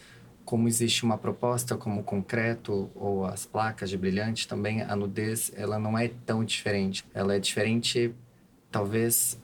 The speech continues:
pela interpretação que a gente tem sobre aquilo, né? Então, por exemplo, no momento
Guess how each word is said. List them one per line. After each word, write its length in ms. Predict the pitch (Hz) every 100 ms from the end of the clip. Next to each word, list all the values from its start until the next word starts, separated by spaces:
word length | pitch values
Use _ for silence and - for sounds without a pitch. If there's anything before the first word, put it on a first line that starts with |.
| -
pela 320 | 110 107 104
interpretação 760 | 113 113 - 113 113 110 - 131
que 120 | 131
a 40 |
gente 280 | 113 117 -
tem 160 | 120 113
sobre 260 | - 101
aquilo, 420 | 104 - 101 95 95 - - - -
né? 280 | - 104 120 - - - -
Então, 360 | 98 107 113
por 160 | 113 107
exemplo, 760 | 104 104 117 123 127 123 120 110
no 160 | 107
momento 720 | 107 104 104 107 98 110 101